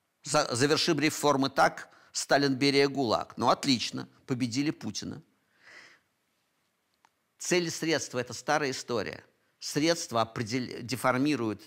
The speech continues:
цель. Невозможно. Поэтому в итоге следование средствам чистым, оно в итоге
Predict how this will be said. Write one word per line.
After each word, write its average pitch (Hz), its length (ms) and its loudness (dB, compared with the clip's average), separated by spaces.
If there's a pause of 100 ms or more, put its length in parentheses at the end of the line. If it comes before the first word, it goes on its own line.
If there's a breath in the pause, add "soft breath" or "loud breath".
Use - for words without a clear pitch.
цель. 95 320 -10 (520 soft breath)
Невозможно. 147 840 2 (760)
Поэтому 135 500 4
в 104 140 -4
итоге 110 420 0 (2000)
следование 123 880 0
средствам 98 760 -10 (180)
чистым, - 540 -8 (420 soft breath)
оно 120 240 -2
в 131 60 -4
итоге 127 500 -6